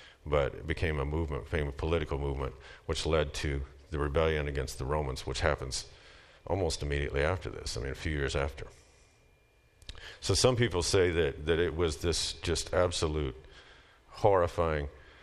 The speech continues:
abuse of power, the killing of James, that led to this rebellion, it, it, along with some other factors.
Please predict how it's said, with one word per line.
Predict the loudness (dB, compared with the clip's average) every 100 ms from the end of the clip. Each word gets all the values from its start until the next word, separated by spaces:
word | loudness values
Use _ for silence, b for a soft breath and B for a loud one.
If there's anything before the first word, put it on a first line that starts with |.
| B -6
abuse | -2 0 -2
of | -4
power, | 0 2 2 -2 -6 -16 -20 b b b b b b b b _
the | -6
killing | 0 2 2
of | -2
James, | 0 0 -2 -4 -10 B B B
that | -4 0
led | 2 2 0
to | -4 -4 -6 -14 B B -20 _ B B B B B B B B B _ _ -6
this | -2 2
rebellion, | 2 4 4 4 0
it, | -2 0
it, | -2 0
along | 2 4 4
with | 2
some | 0
other | 0 0
factors. | -2 -4 -8